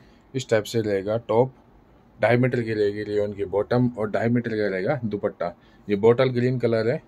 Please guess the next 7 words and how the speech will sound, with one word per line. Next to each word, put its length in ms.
ठीक 180
है, 140
इस 160
तरीके 300
से 120
रहेगा 240
दुपट्टा। 480